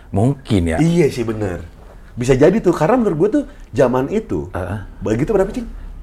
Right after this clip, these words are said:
Speaker 1: Eh, off air-nya dua puluh tujuh setengah.
Speaker 2: Iya.
Speaker 1: Eh, on air-nya lima puluh dua juta.
Speaker 2: Itu gede banget, Cing.
Speaker 1: Itu kebalik loh menurut gue. Harusnya dia lebih
Speaker 2: Harusnya
Speaker 1: gede.
Speaker 2: o-, off air.
Speaker 1: Off air lebih gede.
Speaker 2: Iya.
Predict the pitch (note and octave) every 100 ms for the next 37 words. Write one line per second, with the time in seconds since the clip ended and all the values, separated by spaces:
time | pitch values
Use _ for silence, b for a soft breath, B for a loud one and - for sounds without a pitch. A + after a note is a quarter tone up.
0 | - - G#3 G3+ G3 - - - A2 G2+
1 | A2+ A#2 D#3+ B2 A2 F#2 F#2+ F#2 F#2+ F2
2 | D#2 G2 E2+ - - - - F2 F2 E2+
3 | - F#2 F#2 G2 G#2+ C3 C3+ - - -
4 | - - F#2 G#2 G2 G#2 F#2+ F2+ E2+ D#2
5 | - - - - A#3+ G#3+ - - - -
6 | - - B2 G2+ D#3 B2 C#3 E3 E2 D2
7 | - - - - D3+ A3 F3 D3 G3 F#3+
8 | A2+ F#2+ F#2 A2+ A2+ G#2+ G2+ F2+ - A2
9 | B2 C#3 E3+ F#3 C#3 C3+ E3 C3+ C#3 -
10 | - - C#3+ G#3 E3 G#2 - F3 E3+ C3
11 | G#2+ G2 F2 D#2+